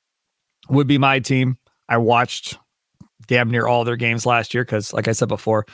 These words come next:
sixteen-year-old, uh, is a Kings fan and has been for the last several years. When he decided to pick an N B A team, that's who he picked. Um, and the other part of it for me was not only that, but Rami Makloff, my old co-host on the Wendy's Big Show,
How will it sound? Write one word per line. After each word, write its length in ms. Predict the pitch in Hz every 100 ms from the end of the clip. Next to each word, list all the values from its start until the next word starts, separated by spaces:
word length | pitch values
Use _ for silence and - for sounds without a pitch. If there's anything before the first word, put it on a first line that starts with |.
| - -
sixteen-year-old, 720 | - 160 - 131 127 117 113 -
uh, 160 | 117 -
is 140 | 120
a 40 | 117
Kings 280 | 131 113
fan 280 | - 98 101 - _ _
and 80 | 110
has 280 | 120 113 107
been 180 | 113
for 100 | 110
the 60 | 107
last 360 | 104 107 104 - _
several 340 | - 120 110
years. 260 | 110 107 110
When 100 | 113
he 80 | 110
decided 360 | 110 113 107
to 60 | 107
pick 200 | 127 113
an 80 | 110
N 120 | 113
B 100 | 117
A 80 | 107
team, 240 | - 117
that's 180 | 107 -
who 80 | 104
he 60 |
picked. 300 | 101 120 98 _ - _ _ _
Um, 240 | - 113 147
and 100 | 175
the 80 | 151
other 220 | 180 247
part 240 | 190 160 156
of 60 |
it 80 | 151
for 100 | -
me 240 | 139 180 220
was 240 | 151 123
not 140 | 151
only 340 | 147 139 120 110
that, 500 | 110 185 156 127 - - _
but 100 | -
Rami 180 | 143 131
Makloff, 580 | 139 226 - 117 175 - _ _
my 160 | 127 113
old 180 | 120
co-host 440 | - 127 120 147 -
on 200 | 113 110
the 80 | 110
Wendy's 240 | 113 104
Big 160 | 151 202
Show, 280 | - 127